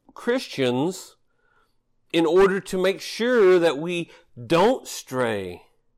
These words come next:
that we don't intermingle in our worship something that is impure? As a people, as, as Western Christianity, uh, we're not careful with this at all.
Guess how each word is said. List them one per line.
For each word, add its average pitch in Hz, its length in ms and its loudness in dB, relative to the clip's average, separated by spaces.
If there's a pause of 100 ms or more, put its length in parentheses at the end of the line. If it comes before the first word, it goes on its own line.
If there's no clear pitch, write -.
(520)
that 151 140 0
we 185 160 2
don't 202 340 0 (480)
intermingle 170 800 0
in 160 560 0 (300)
our 156 260 4
worship 160 560 0
something 185 840 0
that 156 120 4
is 147 220 -2
impure? 165 840 -6 (1160)
As 147 200 -2
a 151 40 -2
people, 190 560 -4
as, 147 240 -2 (220)
as 123 160 -4
Western 170 480 0
Christianity, 151 880 -4 (360)
uh, 135 300 0 (320)
we're 156 340 2
not 175 180 0
careful 196 420 -2
with 165 160 -2
this 185 200 -4
at 139 100 0
all. 156 760 0